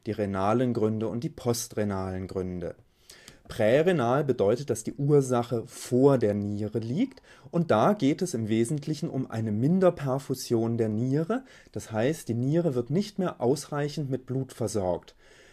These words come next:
Wir erinnern uns, bei der Physiologie der Niere war es für die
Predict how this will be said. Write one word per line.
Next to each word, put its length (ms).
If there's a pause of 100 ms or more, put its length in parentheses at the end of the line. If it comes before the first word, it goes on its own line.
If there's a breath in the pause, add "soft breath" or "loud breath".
(380 soft breath)
Wir 140
erinnern 300
uns, 360
bei 220
der 420
Physiologie 640
der 120
Niere 640
war 360
es 240 (200 soft breath)
für 160
die 260